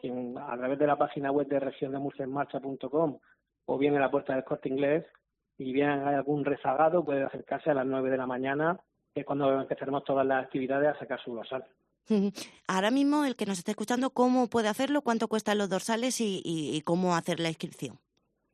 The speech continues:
Speaker 1: En la inscripción, como te he dicho, se puede hacer a través de la página web de región de murcia en marcha punto com y en la puerta del Corte Inglés durante esta semana, desde las diez de la mañana a la una y media y luego de cuatro a siete y media de la tarde.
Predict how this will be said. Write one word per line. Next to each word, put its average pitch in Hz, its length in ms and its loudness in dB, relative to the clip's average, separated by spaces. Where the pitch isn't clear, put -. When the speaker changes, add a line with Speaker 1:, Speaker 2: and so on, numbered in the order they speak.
Speaker 1:
En 131 100 0
la 127 80 -2
inscripción, 180 500 2
como 170 200 2
te 170 100 4
he 170 40 6
dicho, 175 380 4
se 165 100 -8
puede 143 140 -2
hacer 143 120 -4
a 143 80 2
través 131 240 -2
de 135 100 -2
la 127 120 0
página 131 360 -4
web 131 140 -2
de 127 120 -4
región 147 500 -4
de 135 80 -2
murcia 135 380 -6
en 127 80 -6
marcha 131 320 -4
punto 131 340 -8
com 196 240 4
y 185 220 4
en 120 360 4
la 127 120 -2
puerta 139 280 -2
del 127 120 -4
Corte - 260 -6
Inglés 147 380 2
durante 123 360 -6
esta 127 200 -8
semana, 151 480 -2
desde 117 520 -6
las 117 140 -4
diez 127 140 0
de 131 80 2
la 127 80 0
mañana 123 600 -4
a 123 140 -4
la 120 160 -6
una 135 160 -4
y 139 60 -2
media 202 480 2
y 123 40 -8
luego 127 200 -6
de 120 100 -8
cuatro 190 560 2
a - 100 -12
siete 123 200 -8
y - 20 -4
media 127 220 0
de 127 80 2
la 107 80 -4
tarde. 120 320 -4